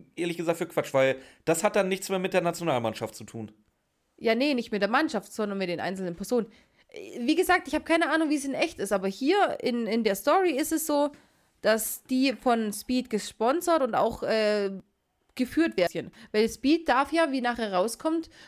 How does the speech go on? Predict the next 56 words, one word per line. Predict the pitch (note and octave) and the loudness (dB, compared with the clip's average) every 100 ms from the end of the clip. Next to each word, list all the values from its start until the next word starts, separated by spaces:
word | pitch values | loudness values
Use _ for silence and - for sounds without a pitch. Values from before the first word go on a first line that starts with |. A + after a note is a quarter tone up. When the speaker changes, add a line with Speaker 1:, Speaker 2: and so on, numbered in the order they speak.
| - | -4
Speaker 2:
dürfen | C#4 C#4+ | -2 0
die | C4+ C4+ | 0 0
denen | C4 C4 C4 | 2 2 4
ja | A#3+ | 4
einfach | A#3+ C4 | 2 0
irgendwas | B3 B3+ B3 B3 - | -2 -2 0 -2 -2
geben, | C4+ C#4 B3+ | -4 -2 0
wo | B3+ | 0
sie | B3 | -2
drauf | A#3+ A3 A3 | -6 -6 0
fährt, | C4 A3+ - - | 0 0 -6 -8
wo | A3 | -6
sie | A3+ | -6
keinen | A3+ B3 | -4 -4
Einfluss | F#3+ C4+ A3 G#3 | -2 -4 -6 -8
drauf | F3+ E3 | -8 -8
hat. | F3 - | -10 -10
Speaker 1:
Und | B2 C3 | -6 -6
das | C#3+ | -4
glaube | - E3 E3+ | 0 0 0
ich | |
nämlich | E3 E3 D#3+ | -4 -6 -8
nicht. | C#3 A2 - _ _ - - - | -8 -10 -12 _ _ -20 -12 0
Speaker 2:
Im | B3+ | 2
Real | A#3+ A#3+ F4+ | 4 4 4
Life | G4 F4+ G4 D#4 | 6 4 4 2
nicht, | F4+ E4 | 4 4
aber | G#3+ A3+ A#3+ | 2 2 2
wir | C#4 | 0
müssen | C4+ E4 E4+ | 0 0 2
jetzt | C#4+ - | 2 2
halt | C4 | 2
davon | D#4 C#4 D4 | 2 0 2
<laughs> | |
ausgehen, | E4 E4 - E4+ E4 | 2 2 0 0 2
wie | C#4+ | 2
es | D4+ | 0
hier | - C4+ A#3+ | 0 2 2
ge-, | C#4 | 0
beschrieben | - B3 B3 B3+ G3+ | -2 -6 -2 0 0
ist. | F3+ F3+ - - | 0 -4 -6 0
Speaker 1:
Ja, | D4+ | 2
es | F3 F#3 | 2 -4
kommt | F#3 F#3+ | -2 -2
jetzt | G3 | 0
aber | E3+ | 2
erstmal | E3 F3 D#3 | 2 2 0
wieder | D#3 | 2
der | D3 C3+ | 0 0
nächste | C3 B2 | -2 -4
Gag, | G#2+ C#3+ | -4 -4
das | B2+ | -4
finde | - A#2+ | -6 -8
ich | A2 | -8
viel | A#2 | 0
geiler. | D#3 C3 | 2 2